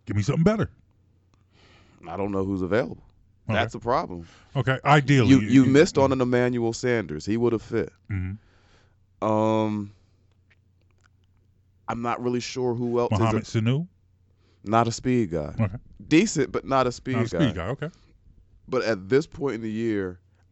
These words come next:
Speaker 2: I'm not sure who's available
Speaker 1: Mm-hmm.
Speaker 2: that would actually fit the need.
Speaker 1: Okay.
Speaker 2: Emmanuel Sanders is actually the one name I was thinking a week ago
Speaker 1: Mm-hmm.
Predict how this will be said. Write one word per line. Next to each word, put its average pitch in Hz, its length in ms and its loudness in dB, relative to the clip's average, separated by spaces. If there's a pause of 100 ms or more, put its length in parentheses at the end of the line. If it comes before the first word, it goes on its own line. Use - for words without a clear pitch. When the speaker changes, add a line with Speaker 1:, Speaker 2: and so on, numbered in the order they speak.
Speaker 2:
I'm 131 280 -8
not 127 240 -2
sure 127 400 2
who's 113 280 4
available 87 800 6 (720)
Speaker 1:
Mm-hmm. 87 480 -10
Speaker 2:
that 107 180 6
would 104 100 6
actually 101 400 2
fit - 300 -4
the 92 80 -4
need. 101 400 0 (280)
Speaker 1:
Okay. 90 200 -8 (160)
Speaker 2:
Emmanuel 131 520 2
Sanders 127 520 -2
is 104 120 -6
actually 104 360 -2
the 95 80 -4
one 104 360 0
name 104 300 2
I 95 80 4
was 92 220 -2
thinking 120 400 -4
a 87 80 2
week 117 260 2
ago 85 500 2
Speaker 1:
Mm-hmm. 87 300 -12